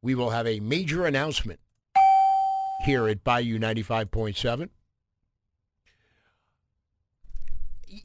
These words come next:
you know what I just learned and I didn't know?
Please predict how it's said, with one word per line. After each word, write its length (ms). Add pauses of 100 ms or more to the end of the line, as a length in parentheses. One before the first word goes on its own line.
you 100
know 100
what 200
I 100
just 320 (240)
learned 540 (180)
and 140
I 100
didn't 300
know? 340